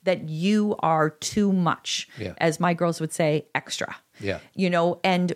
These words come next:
Speaker 1: what she was able to do is give language to something that a significant part of the population experiences. And instead of beating themselves up for it, they say, "Oh,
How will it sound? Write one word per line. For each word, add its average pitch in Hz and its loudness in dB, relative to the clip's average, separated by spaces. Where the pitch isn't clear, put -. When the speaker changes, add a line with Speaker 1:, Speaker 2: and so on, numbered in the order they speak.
Speaker 1:
what 170 -2
she 302 2
was 214 2
able 170 2
to 185 -4
do 254 2
is 202 0
give 165 0
language 240 0
to - -6
something 175 0
that 185 0
a 185 0
significant 220 0
part 185 2
of 170 0
the 170 -4
population 165 -2
experiences. 185 0
And 196 4
instead 220 0
of 180 2
beating 226 2
themselves 185 0
up - 0
for 180 2
it, 180 -4
they 240 0
say, 339 0
"Oh, - 0